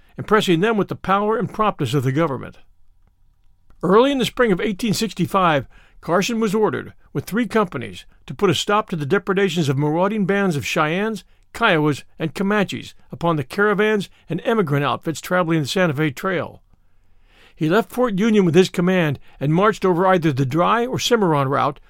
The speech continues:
to the Arkansas River for the purpose of establishing a fortified camp at Cedar Bluffs, or Cold Spring, to afford a refuge for the freight trains on that dangerous part of the trail. The Indians had for some time been harassing not only the caravans of the citizen traders,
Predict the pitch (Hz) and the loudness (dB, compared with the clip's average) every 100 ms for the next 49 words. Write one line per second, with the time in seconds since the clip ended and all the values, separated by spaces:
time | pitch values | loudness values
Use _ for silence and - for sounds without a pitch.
0 | - 165 190 208 208 - 196 160 156 175 | -6 -4 -2 -2 -4 -2 0 2 2 0
1 | 101 - - _ - - 160 147 240 214 | -4 -10 -20 _ -20 -4 -2 0 0 2
2 | - 175 135 - 196 175 156 147 - 214 | 0 -2 -4 0 0 0 -2 -4 0 0
3 | 208 208 170 - 208 160 135 - 220 202 | 0 -2 -4 -2 -2 -2 -4 -8 -2 -2
4 | 127 175 135 - - - - 156 - 214 | 0 -2 -2 -10 -20 -20 -8 -6 -4 -2
5 | 208 143 - 190 156 - - _ _ _ | 0 -2 -4 -4 -4 -6 -16 _ _ _
6 | - _ _ - - 160 - 202 170 214 | -20 _ _ -8 0 0 4 4 4 2
7 | 233 160 139 131 170 139 - 220 180 165 | 2 0 -2 -2 -4 -4 0 0 0 -2
8 | 156 139 143 131 120 185 220 175 127 - | 0 0 -2 -2 0 2 2 0 -2 0
9 | 160 127 - 196 180 117 - - - - | 0 0 -2 -4 -2 -4 -10 -20 -20 -20
10 | - - - - - - - - - - | -20 -20 -20 -20 -20 -20 -16 -16 -16 -18
11 | - 147 208 269 294 196 254 180 - 247 | -4 2 4 6 4 4 2 0 0 0
12 | 202 202 185 190 135 147 180 226 - 143 | 2 2 4 2 2 2 2 2 0 -4
13 | 170 208 247 240 196 - 226 196 214 165 | -2 0 0 -2 -2 0 2 4 2 2
14 | 156 - 214 185 170 139 226 240 120 - | 0 0 0 0 -2 -2 -2 -2 -4 -10